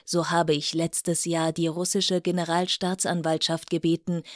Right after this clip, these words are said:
dieses Regiment als extremistische Terrororganisation anzuerkennen. Ich habe keinen Zweifel daran, dass alle Mitglieder von Asow Kriminelle sind. Was die ukrainische Armee betrifft,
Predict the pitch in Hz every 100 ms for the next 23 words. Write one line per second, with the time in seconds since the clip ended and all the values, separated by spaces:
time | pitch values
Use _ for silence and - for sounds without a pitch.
0 | - _ 196 202 214 202 185 175 170 160
1 | 175 180 - 180 170 - - 190 - 190
2 | 190 208 220 202 190 - 190 175 160 156
3 | 160 165 160 165 - 170 175 180 - 185
4 | - 160 151 175 156 147 131 _ - -
5 | _ _ _ 240 214 220 220 190 185 185
6 | 190 175 - 175 175 170 160 156 151 156
7 | 143 147 - - 175 175 165 175 - 175
8 | 170 160 - 160 156 165 170 170 160 -
9 | - 175 185 190 180 165 165 151 - -
10 | - - - _ - 185 - 220 208 -
11 | 185 185 226 226 208 - 202 190 170 151
12 | - 156 147 -